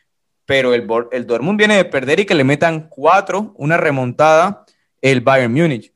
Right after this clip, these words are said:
O sea que si nos vamos en proporción, creo que están más igualados incluso, eh, que en el partido de ida,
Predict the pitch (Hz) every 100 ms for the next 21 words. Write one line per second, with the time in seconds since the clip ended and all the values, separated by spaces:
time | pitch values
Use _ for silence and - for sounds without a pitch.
0 | _ _ _ _ 185 180 160 160 180 220
1 | 185 - 165 143 131 170 190 202 208 208
2 | 160 170 175 170 185 233 220 147 147 175
3 | 175 160 127 170 170 170 170 - _ _
4 | _ _ - 143 143 139 151 139 135 135
5 | 127 156 175 160 131 170 180 175 202 _